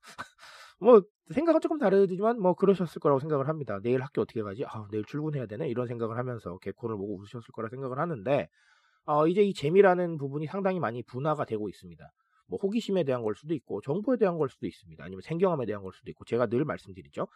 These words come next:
어, 어쨌든 이런 재미에 대한 가치를 또 보여주는 사례가 하나 있어서 제가 한번 소개를 드리고 오늘 이 부분에 대한 이야기를 하려고 합니다. 오늘은 재미라는 단어를 한번 함께 논해보시죠.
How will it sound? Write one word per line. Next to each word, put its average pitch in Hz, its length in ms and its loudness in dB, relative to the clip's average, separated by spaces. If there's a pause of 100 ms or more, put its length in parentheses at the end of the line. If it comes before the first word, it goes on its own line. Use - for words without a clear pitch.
(460)
어, 131 60 0
어쨌든 190 300 0
이런 185 180 6
재미에 220 380 0
대한 226 200 8
가치를 170 560 -2
또 165 100 -6
보여주는 156 640 -4
사례가 202 320 -2
하나 196 140 -2
있어서 117 280 -8
제가 131 240 -4
한번 123 200 -6
소개를 170 280 0
드리고 113 440 -6 (240)
오늘 120 260 -4
이 127 100 -4
부분에 143 300 -4
대한 110 220 0
이야기를 98 360 -8
하려고 143 240 -4
합니다. 123 300 -14 (1080)
오늘은 131 260 0 (540)
재미라는 123 540 0
단어를 92 320 -8
한번 107 260 -12 (520)
함께 113 320 -4
논해보시죠. 95 560 -6